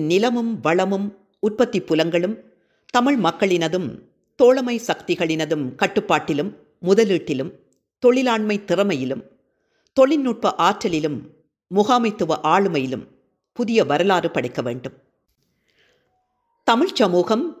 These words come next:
பொருளாதார பசுமை தேடி தொடர்ந்தும் அலைகடல் நடுவே புதைந்து போகும் துயர கதைகள் முற்றாக தடுக்கப்பட வேண்டும்.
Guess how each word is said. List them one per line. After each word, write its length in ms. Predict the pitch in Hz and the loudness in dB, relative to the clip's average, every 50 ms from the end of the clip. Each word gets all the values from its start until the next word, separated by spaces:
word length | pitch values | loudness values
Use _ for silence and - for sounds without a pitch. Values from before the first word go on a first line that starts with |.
| - _ _ _ _ _ _ _ _ _ - | -20 _ _ _ _ _ _ _ _ _ 4
பொருளாதார 520 | 240 226 262 294 302 285 233 269 254 233 240 226 | 6 6 6 6 4 2 2 0 0 0 -2 -2
பசுமை 380 | - 160 156 - 214 202 196 185 180 | -2 -2 -2 0 0 0 0 0 0
தேடி 340 | - 185 180 175 175 185 196 196 196 - - _ | 0 2 2 2 0 -2 -4 -6 -8 -12 -10 _
தொடர்ந்தும் 500 | - 190 190 202 214 208 208 202 196 202 196 - - _ _ | 0 2 2 4 2 2 0 0 -2 -2 -6 -8 -14 _ _
அலைகடல் 540 | - 175 185 208 226 226 220 180 175 165 | -2 2 4 4 4 4 2 0 0 0
நடுவே 380 | 156 151 156 165 165 165 170 156 127 113 - - - | 0 0 0 0 2 2 2 0 0 -2 -4 -10 -2
புதைந்து 400 | - 202 196 214 220 208 202 185 | -2 0 0 0 0 -2 -2 -2
போகும் 340 | - 180 160 156 175 147 135 127 | 2 2 2 2 2 -2 -4 -6
துயர 320 | - 180 180 190 196 185 165 | -2 0 2 2 2 2 -2
கதைகள் 440 | - - 151 151 147 147 - 135 127 - - - _ _ _ _ _ _ - | -4 -4 -2 -2 -2 0 -2 -2 -2 -4 -10 -16 _ _ _ _ _ _ -4
முற்றாக 400 | 185 185 190 - 175 160 - 147 | -4 -2 0 0 0 0 -2 -4
தடுக்கப்பட 520 | - - 143 160 156 - 147 - 127 123 113 | -2 -2 -2 -2 -2 -4 -4 -4 -4 -6 -6
வேண்டும். 360 | 117 117 120 110 - - | -6 -6 -8 -8 -10 -16